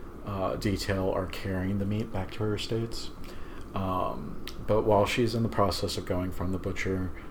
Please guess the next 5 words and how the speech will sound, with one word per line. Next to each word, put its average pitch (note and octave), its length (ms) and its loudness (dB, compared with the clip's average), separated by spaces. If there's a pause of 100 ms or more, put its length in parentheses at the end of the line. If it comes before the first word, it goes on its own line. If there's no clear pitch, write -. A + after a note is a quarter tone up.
(160)
back F#2 220 2
to G#2+ 100 -2
her G2+ 140 2
estate, F2 640 -2 (420)
uh, E2+ 520 -2